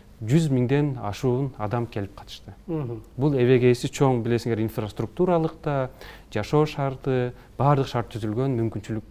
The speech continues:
Speaker 1: болуш керек болот. Ошондуктан эбегейсиз чоң каржылык да, э, чыгашалар бар. Анын баарын эске алганда, мен азыр так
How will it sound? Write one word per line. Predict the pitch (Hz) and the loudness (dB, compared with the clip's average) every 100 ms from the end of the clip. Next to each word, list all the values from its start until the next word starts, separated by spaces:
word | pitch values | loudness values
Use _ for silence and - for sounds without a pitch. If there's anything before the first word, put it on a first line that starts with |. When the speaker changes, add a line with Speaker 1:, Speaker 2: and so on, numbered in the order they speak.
| - - 110 | -20 -14 -6
Speaker 1:
болуш | 107 - | -6 -6
керек | 101 95 | -10 -10
болот. | 104 95 104 | -12 -12 -12
Ошондуктан | - 113 - 131 127 - - - - | -8 -8 -6 -4 -6 -8 -20 -20 -8
эбегейсиз | 151 131 127 123 143 | 0 4 4 4 0
чоң | - 143 156 156 - - - | 0 2 2 -2 -14 -16 -4
каржылык | 143 117 147 160 - | 0 2 2 2 -2
да, | 120 101 107 - | -2 -4 -8 -12
э, | 117 107 104 104 - | -8 -6 -6 -8 -4
чыгашалар | 113 120 117 104 95 | -4 -2 -2 -2 -6
бар. | 95 - - - - - - - | -10 -12 -20 -20 -20 -20 -20 -4
Анын | 117 131 | 0 4
баарын | 127 135 135 | 6 6 6
эске | 123 - | 2 2
алганда, | 127 123 127 135 131 120 | 2 2 0 2 2 2
мен | 120 | 2
азыр | 120 120 120 - - | 2 2 -2 -4 0
так | 151 | 0